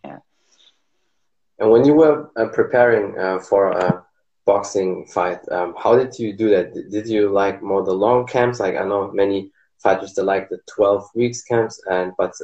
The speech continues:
Speaker 2: then when they get older, when they're close to forty, a lot of them,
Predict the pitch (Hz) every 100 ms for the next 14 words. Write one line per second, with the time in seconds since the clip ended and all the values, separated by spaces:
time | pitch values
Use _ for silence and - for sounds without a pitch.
0 | - 95 95 95 _ - 98 95 92 90
1 | - 110 107 101 95 92 90 - 101 104
2 | - 92 90 - 104 101 101 98 98 98
3 | 95 95 90